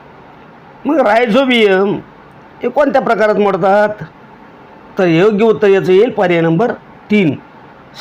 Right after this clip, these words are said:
सहजीवी. रायझोबियम हे खालीलपैकी कोणत्या प्रकारात मोडतात? तर सहजीवी प्रकारात मोडतात. अशा प्रकारे मित्रांनो,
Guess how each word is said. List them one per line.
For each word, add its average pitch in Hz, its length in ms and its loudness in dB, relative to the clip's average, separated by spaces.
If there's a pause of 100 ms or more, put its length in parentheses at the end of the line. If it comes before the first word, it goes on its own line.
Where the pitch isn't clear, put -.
सहजीवी. 175 540 0 (260)
रायझोबियम 175 640 0
हे 165 220 0
खालीलपैकी 165 560 -2
कोणत्या 165 300 -4
प्रकारात 170 320 -4
मोडतात? 202 380 -2 (680)
तर 165 140 -2
सहजीवी 233 560 0
प्रकारात 185 460 -2
मोडतात. 143 320 -2 (2250)
अशा 254 240 -2
प्रकारे 254 300 0
मित्रांनो, 233 500 0